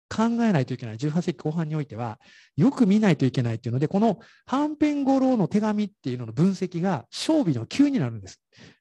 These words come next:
で、その中心となったのが、このカムサスカ国風雪稿という本です。で、えー、この松平定信が急増していた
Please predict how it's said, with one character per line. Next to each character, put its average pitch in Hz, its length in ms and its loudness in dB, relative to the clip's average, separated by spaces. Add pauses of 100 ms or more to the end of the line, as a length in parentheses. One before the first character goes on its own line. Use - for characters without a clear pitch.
で、 262 240 2 (320)
そ 294 140 -6
の 320 120 2
中 226 220 0
心 254 180 -4
と 240 80 0
な 226 100 0
っ 226 80 -10
た 240 100 -2
の 240 100 -4
が、 285 300 0 (280)
こ 175 120 -2
の 196 320 0
カ 180 160 0
ム 185 120 4
サ 175 140 0
ス 175 140 -8
カ 170 120 -2
国 165 240 4
風 - 240 -2
雪 180 160 -2
稿 120 240 -4
と 135 60 -6
い 123 60 -2
う 123 40 -4
本 101 200 -10 (140)
で - 80 -20
す。 - 120 -20 (480)
で、 185 220 2 (460)
え 170 200 2
ー、 - 40 -2
こ 214 100 -6
の 214 400 -2
松 247 160 -4
平 285 160 0
定 196 200 -2
信 185 80 -4
が 135 140 -4
急 220 220 -2
増 208 160 0
し 196 80 -10
て 202 120 -6
い 190 100 -8
た 135 360 -6